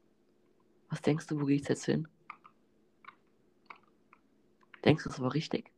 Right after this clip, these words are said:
Ah ja, das war richtig. Da hinten ist Checkpoint zwei. Stark. Und ich hab's geschafft. Checkpoint zwei. Hier hoch.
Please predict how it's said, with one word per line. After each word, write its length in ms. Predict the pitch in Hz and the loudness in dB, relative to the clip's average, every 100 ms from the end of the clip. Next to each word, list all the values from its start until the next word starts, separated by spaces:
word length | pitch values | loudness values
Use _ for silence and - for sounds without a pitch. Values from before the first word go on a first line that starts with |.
| _ _ _ - - | _ _ _ 0 6
Ah 80 | |
ja, 100 | 151 | 6
das 140 | 139 127 | 6 2
war 100 | 127 | 0
richtig. 360 | 156 - 127 - - - _ _ - | 0 -2 -4 -6 -20 -20 _ _ 6
Da 80 | 151 | 8
hinten 180 | - 151 | 8 4
ist 120 | - | 4
Checkpoint 440 | 147 - 151 156 | 2 4 0 0
zwei. 320 | - 131 143 - - _ _ _ | 0 0 0 -8 -16 _ _ _
Stark. 480 | - - 127 139 - _ _ _ _ _ _ _ - - - - - - - - _ _ _ _ - - _ - _ _ _ _ | -6 0 2 0 -6 _ _ _ _ _ _ _ -20 -20 -20 -18 -18 -16 -16 -16 _ _ _ _ -20 -20 _ -20 _ _ _ _
Und 600 | - 135 165 208 - - - _ _ _ _ _ - - - - | 8 8 10 4 -2 -12 -16 _ _ _ _ _ -20 -20 -6 2
ich 240 | 131 - | 2 6
hab's 580 | 127 135 - - - - | 6 6 0 -14 -14 -2
geschafft. 480 | 175 170 127 - - | 4 4 4 -2 0
Checkpoint 500 | 143 139 - 131 - - | 2 2 0 -2 -4 -6
zwei. 320 | - - 151 - - - - - - - - - _ - _ _ _ _ _ _ _ _ _ _ _ _ _ _ _ _ - - - - _ - - _ - - _ _ _ _ _ _ _ - - | -4 -2 -6 -12 -20 -20 -20 -20 -20 -20 -20 -20 _ -20 _ _ _ _ _ _ _ _ _ _ _ _ _ _ _ _ -18 -10 -10 -10 _ -20 -20 _ 0 0 _ _ _ _ _ _ _ -20 -20
Hier 300 | - - 160 | -6 2 4
hoch. 340 | 180 160 165 | 4 0 -2